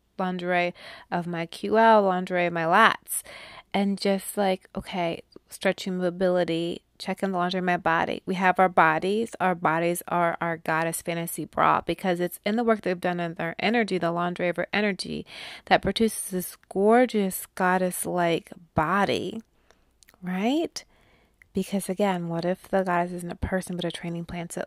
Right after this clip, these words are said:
so the training plan that we open ourselves up to be in on life, that's going to um, and how we take the ownership of who we are into our own hands, the lingerie of our energy creates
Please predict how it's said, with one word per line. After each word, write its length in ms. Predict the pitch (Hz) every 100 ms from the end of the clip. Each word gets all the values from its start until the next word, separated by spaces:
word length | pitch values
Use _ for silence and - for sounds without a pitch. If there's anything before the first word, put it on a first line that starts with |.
| -
so 240 | - 196
the 220 | 185 180 170 - - -
training 300 | - 240 302
plan 180 | 233 214
that 180 | 180 175 - _ _ 185 180
we 200 | 185 190 -
open 240 | 190 196
ourselves 340 | 185 - 175
up 80 | 175
to 80 | -
be 140 | 175 175
in 140 | 170
on 180 | 165 156
life, 320 | 147 233 427 _ - - - _
that's 420 | - 190 - - -
going 380 | - 202 196
to 720 | 196 - 185 175 175 170 175 - _ _ _
um, 220 | 175 175 -
and 180 | 185 175
how 460 | - - 170 175 170
we 200 | 175 185
take 200 | 190 -
the 80 |
ownership 260 | - 175 -
of 100 | -
who 120 | -
we 100 | 180
are 120 | 180
into 160 | 170 170
our 120 | 165
own 180 | - 175
hands, 360 | 175 208 240 -
the 80 |
lingerie 400 | 180 175 190 185
of 100 | 175
our 100 | 170 -
energy 560 | 165 180 220 277 269 -
creates 800 | - 196 185 196 214 185 -